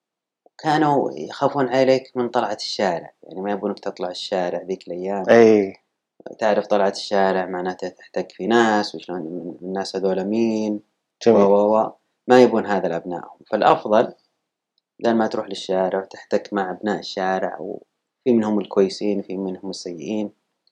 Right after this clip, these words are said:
Speaker 1: حتى جيرانك كويسين، بس أصدقاء جيرانك ما حد يدري عنهم، ومن اللي يدخل ما حد يدري عنهم.
Speaker 2: جميل.
Speaker 1: فكان ال-، إنهم يدفونك على إنك لا، رح للشغل، الشغل أضمن، الشغل تتعلم منه.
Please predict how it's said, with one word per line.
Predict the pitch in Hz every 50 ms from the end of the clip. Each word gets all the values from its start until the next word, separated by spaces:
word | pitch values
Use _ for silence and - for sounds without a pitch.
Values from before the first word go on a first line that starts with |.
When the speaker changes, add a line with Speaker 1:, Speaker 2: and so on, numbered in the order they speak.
| _ _ _ _ -
Speaker 1:
حتى | - - - - - 117
جيرانك | 101 110 107 107 107 104 101 101 95 - _ -
كويسين، | - - 104 92 87 - 107 104 104 101
بس | 95 95 - - - _ _ _ _ _ _ _ _ _ _ _ _ _ _ _ -
أصدقاء | 139 - - - 117 113 - 110 101
جيرانك | 98 107 104 104 101 104 98 - 107
ما | 104
حد | - 95 - 95
يدري | 90 - 82 85
عنهم، | 92 110 120 113 110 113 107 101
ومن | 98 98 101 101 104 104
اللي | 98 98 101
يدخل | 104 104 - - - 95 92 95
ما | 101
حد | - 113 - 98
يدري | 87 80 95
عنهم. | 95 110 117 113 107 110 113 107 - _ - - -
Speaker 2:
جميل. | - 110 101 92 - - _ _ _ _ _ _ _ _ _ _ _ _ -
Speaker 1:
فكان | 107 104 104 104 104 104 104 - - _ _ _ _ _ _ _ _ _ _ - - 139 135 135
ال-، | 131 120 - - - - - 101 95 - - - 60 55 _ - - - 107
إنهم | 120 120 123 123
يدفونك | 120 117 120 - - 139 139 135 131 131 120
على | 113 123
إنك | 123 120 120 - - _ -
لا، | - 113 - - - _ - -
رح | 117 - - 110
للشغل، | 104 - - 87 87 95
الشغل | - - - 113 104 104 - -
أضمن، | 104 107 - 98 90 78 78 - _ _ _ _ _ - -
الشغل | - - - 107 104 104 98 95 -
تتعلم | - 101 - - 101 110 107 101 101 95
منه. | 95 92 87 85 80 78